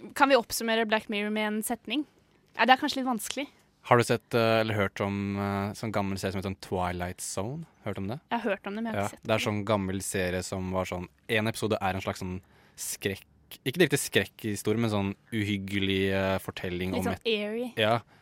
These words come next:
Speaker 2: det er mange som sammenligner Black Mirror med liksom nåtidens, eller fremtidens, eh, Twilight Zone.
Speaker 1: OK, ja. Det er jo frittstående episoder. Alle er cirka en time lang. Veldig fint å bare sette seg ned og se på det. Og det er, alle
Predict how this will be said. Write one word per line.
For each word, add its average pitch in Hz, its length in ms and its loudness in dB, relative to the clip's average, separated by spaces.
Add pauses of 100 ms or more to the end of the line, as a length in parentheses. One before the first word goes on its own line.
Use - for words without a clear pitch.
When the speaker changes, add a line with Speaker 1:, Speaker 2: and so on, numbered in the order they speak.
Speaker 2:
det 120 60 2
er 117 40 4
mange 110 180 2
som 104 120 -6
sammenligner 95 600 2 (480)
Black 98 280 0
Mirror 95 200 0
med 98 160 -2
liksom 90 160 -4
nåtidens, 90 840 -6
eller 92 240 -2
fremtidens, 90 800 -4
eh, 92 500 -4 (640)
Twilight 202 500 10
Zone. 151 520 8 (400)
Speaker 1:
OK, 277 160 -4 (640)
ja. 254 160 2 (260)
Det 262 60 12
er 262 240 10
jo 269 80 6 (260)
frittstående 240 480 0
episoder. 240 480 -2 (160)
Alle 254 160 6
er 240 80 0
cirka 240 240 -4
en 233 80 -4
time 233 240 -2
lang. 370 220 4 (720)
Veldig 247 240 4
fint 233 240 -2
å 226 40 -6
bare 226 220 2
sette - 260 -4
seg 208 80 -4
ned 208 200 -2
og 214 240 -4 (120)
se 226 180 -2
på 208 140 -8
det. 277 100 6 (120)
Og 220 60 0
det 247 80 8
er, 240 200 10
alle 214 300 4